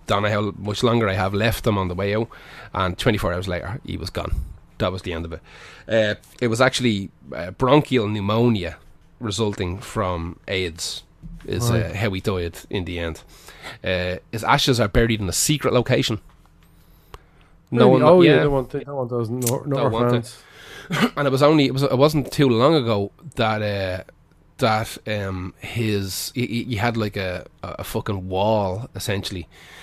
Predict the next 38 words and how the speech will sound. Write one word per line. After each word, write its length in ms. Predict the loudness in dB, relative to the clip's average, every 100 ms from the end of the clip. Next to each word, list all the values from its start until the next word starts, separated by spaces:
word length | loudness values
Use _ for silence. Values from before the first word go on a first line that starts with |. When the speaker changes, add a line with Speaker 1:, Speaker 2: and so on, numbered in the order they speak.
| -20 -8
Speaker 1:
He 80 | -4
had 200 | -4 -4
this, 340 | -4 -6 -8
uh, 400 | -10 -8 -8 -10 -14 -20 -20 -18 -14 -14 -16 -20 -16 -6
what 160 | -6
would 120 | -6
you 60 | -8
call 360 | -4 -2 -2 -4
it? 80 | -6
Fucking, 1200 | -12 -16 -16 -14 -14 -14 -10 -10 -6 -6 -6 -10 -18 _ _ -20 -20 -20 -20 -20 -20 -10
uh, 480 | -6 -4 -4 -8 -10 -14 -20 _ _ _ _ _ _ -10 -10 _ _ _ _ -10
uh, 800 | -8 -6 -6 -6 -8 -8 -10 -12
what 20 |
Speaker 2:
Like 160 | -6 0
a 40 |
Speaker 1:
was 80 | 2
her 60 | 4
Speaker 2:
mural? 140 | 6 6
Speaker 1:
name? 100 | 4 0
It 40 |
Speaker 2:
Like, 80 | -4
Speaker 1:
was, 120 | -4
uh, 40 | -2
Speaker 2:
like 100 | -2
a 20 |
Speaker 1:
Mary 400 | 0 4 6 6
Austin 400 | 4 0 0 -2
was 140 | -2 -4
her 100 | -4
name. 300 | -4 -6 -4
Speaker 2:
Oh, 320 | 4 6 6 4
yeah, 180 | 2
yeah, 180 | 2 4
yeah. 200 | 4 2
His 160 | 2 0
Speaker 1:
Um, 80 | 0
Speaker 2:
wife. 520 | -2 -4 -10 -10 -6
Speaker 1:
yeah, 320 | 2 4 2